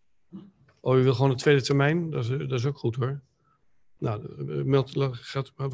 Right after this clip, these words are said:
gewoon even een tweede termijn doen. Eh, ik had mevrouw Koppersen, die kom ik straks nog mee terug. En ik heb meneer Boks zien zwaaien. Eh, ik zie mevrouw Rozen zwaaien. Eh, mevrouw Vl-,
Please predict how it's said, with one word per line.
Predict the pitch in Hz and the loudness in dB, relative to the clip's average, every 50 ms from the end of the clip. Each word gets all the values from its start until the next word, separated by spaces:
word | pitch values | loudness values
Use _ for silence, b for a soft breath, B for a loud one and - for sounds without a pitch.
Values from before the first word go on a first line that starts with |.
| 120 131 139 | -2 -2 -2
gewoon | 131 139 143 | 0 0 0
even | 139 127 131 | 0 0 -2
een | 123 | -6
tweede | - - 139 131 127 120 | -2 -2 0 2 2 0
termijn | 117 - 120 110 107 101 | 0 -2 -2 -2 -2 -2
doen. | 107 113 113 101 B B B B B B B B _ _ _ _ _ _ | -4 -4 -6 -6 B B B B B B B B _ _ _ _ _ _
Eh, | - - 349 - - _ _ _ _ _ _ 117 123 - - _ _ _ _ _ _ _ _ _ _ _ _ _ _ _ - - | -20 -20 -20 -20 -20 _ _ _ _ _ _ -20 -20 -20 -20 _ _ _ _ _ _ _ _ _ _ _ _ _ _ _ -20 -12
ik | 135 123 | -10 -8
had | 123 131 127 | -8 -6 -6
mevrouw | 123 104 117 117 | -6 -4 -4 -4
Koppersen, | 117 - 143 - - 110 110 | -2 -2 -4 -4 -4 -8 -6
die | 120 117 | -6 -6
kom | - 123 117 113 | -4 -2 -2 -2
ik | - | -2
straks | - - 117 110 - | -2 -4 -4 -4 -4
nog | - 110 | -4 -4
mee | 110 117 117 | -2 -2 -4
terug. | - - 151 135 - - - | -4 -6 -6 -6 -6 -10 -12
En | - 123 | -10 -10
ik | 113 117 | -8 -8
heb | 120 120 | -8 -6
meneer | 123 110 107 107 107 | -4 -4 -4 -4 -6
Boks | 110 113 127 143 123 139 147 147 - - - - - b b b b b b b b | -8 -8 -8 -8 -4 -4 -4 -4 -6 -12 -14 -16 -16 b b b b b b b b
zien | b - - 131 127 117 | b -10 -4 -2 -2 0
zwaaien. | 117 117 120 120 117 117 117 120 120 117 b b b b b b b b b b b _ _ _ _ _ _ | 0 2 2 2 2 2 2 0 -2 -4 b b b b b b b b b b b _ _ _ _ _ _
Eh, | - - 117 113 113 113 113 110 113 120 | -12 -8 -6 -4 -2 -2 -2 -2 -4 -6
ik | 113 - | -8 -6
zie | - 120 | -4 -4
mevrouw | 110 101 104 107 107 | -2 -2 -2 -2 -2
Rozen | 104 113 117 131 135 143 135 120 123 120 | 0 0 2 4 4 4 4 2 -2 -4
zwaaien. | 113 120 120 120 113 113 110 110 113 113 113 113 - _ _ _ _ _ _ _ _ _ _ _ _ _ _ - _ _ _ _ _ _ _ _ _ _ _ _ _ 233 | -2 0 2 2 2 2 0 0 -2 -2 -4 -6 -8 _ _ _ _ _ _ _ _ _ _ _ _ _ _ -20 _ _ _ _ _ _ _ _ _ _ _ _ _ -12
Eh, | 165 120 110 107 107 107 110 113 113 113 113 117 | -8 -6 -6 -4 -4 -6 -6 -6 -6 -6 -6 -6
mevrouw | 123 127 127 120 - - 117 | -6 -6 -8 -10 -10 -12 -14
Vl-, | - - - - | -12 -8 -10 -10